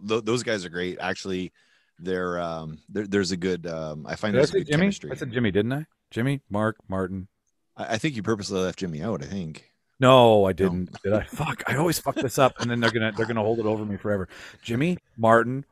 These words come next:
Speaker 2: Rob, Ian, Charles, Mark, me. There's seven. Jimmy, Mark,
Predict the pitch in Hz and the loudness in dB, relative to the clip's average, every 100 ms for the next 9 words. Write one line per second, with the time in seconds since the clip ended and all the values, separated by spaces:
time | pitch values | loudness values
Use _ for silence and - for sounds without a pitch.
0 | - 98 101 104 113 _ _ 110 104 98 | -6 -2 0 0 -4 _ _ -6 -4 -4
1 | 92 _ _ - 98 101 98 - _ - | -6 _ _ -4 -2 -2 -4 -6 _ -8
2 | 95 92 - - _ _ 92 82 - _ | -4 -4 -6 -18 _ _ -10 -10 -14 _
3 | 85 80 - 101 76 69 _ _ - 85 | -12 -10 -4 -4 -4 -14 _ _ -12 -6
4 | 110 143 _ _ 90 90 - | -6 -6 _ _ -10 -10 -12